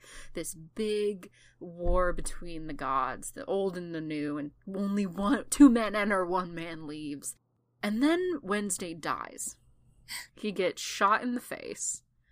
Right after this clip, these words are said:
and they're all kind of left being like, "Well, what do we do now?"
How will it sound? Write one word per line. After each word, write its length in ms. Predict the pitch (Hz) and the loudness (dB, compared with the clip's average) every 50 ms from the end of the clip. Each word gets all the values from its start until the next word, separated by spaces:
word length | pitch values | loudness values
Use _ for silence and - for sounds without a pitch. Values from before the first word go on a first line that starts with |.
| _ _ - - - - - _ _ _ - | _ _ -20 -20 -20 -20 -20 _ _ _ -6
and 640 | 196 190 175 170 170 165 160 160 156 151 156 160 - - - _ _ _ _ - | -4 -4 -2 -2 -4 -6 -8 -10 -12 -12 -12 -12 -14 -16 -18 _ _ _ _ -16
they're 360 | 175 165 - 196 196 190 190 190 | -8 -2 0 0 2 2 2 2
all 240 | 180 180 175 175 | 2 2 0 -2
kind 340 | 170 - - 190 175 170 165 | -4 -8 -12 -10 -10 -8 -10
of 100 | 160 - | -10 -8
left 480 | 170 165 165 156 156 156 - - - - | -4 -2 -2 -2 -2 -4 -8 -12 -18 -12
being 220 | - 160 147 156 | -10 -8 -8 -8
like, 200 | 147 139 143 - | -8 -10 -10 -8
"Well, 140 | 156 147 139 | -8 -8 -8
what 200 | 139 143 139 143 | -6 -8 -8 -8
do 80 | 151 139 | -6 -6
we 160 | 143 139 135 | -8 -8 -8
do 180 | 123 139 139 | -8 -10 -10
now?" 540 | 104 120 123 135 240 - - 90 - - - | -10 -10 -10 -10 -10 -10 -10 -12 -14 -20 -20